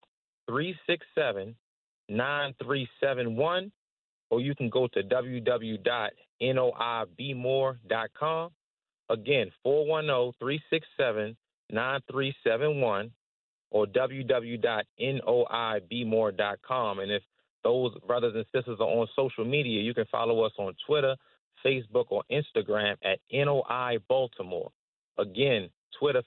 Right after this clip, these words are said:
Facebook, and Instagram at N O I Baltimore.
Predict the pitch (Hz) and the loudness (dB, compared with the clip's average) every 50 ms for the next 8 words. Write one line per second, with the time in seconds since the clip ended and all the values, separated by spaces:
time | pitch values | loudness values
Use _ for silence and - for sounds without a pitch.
0 | _ - 131 135 123 113 110 113 120 117 - 107 98 - - 123 131 - - - | _ -2 -2 -2 -2 -4 -4 -2 -2 0 0 -2 -6 -4 -4 -4 -4 -4 -4 -4
1 | 107 92 101 104 101 95 90 90 87 _ _ _ _ - 110 123 127 123 113 - | -2 -2 0 0 0 0 -2 -2 -4 _ _ _ _ -6 -4 -2 -2 -2 -4 -6
2 | _ - 107 117 113 110 107 - 101 107 104 101 95 95 - _ _ _ _ _ | _ -2 0 2 2 2 2 0 0 -2 -2 -2 -4 -6 -8 _ _ _ _ _
3 | _ _ 92 101 104 95 - - - 85 82 80 - | _ _ 0 0 0 0 0 -4 -10 -10 -10 -10 -12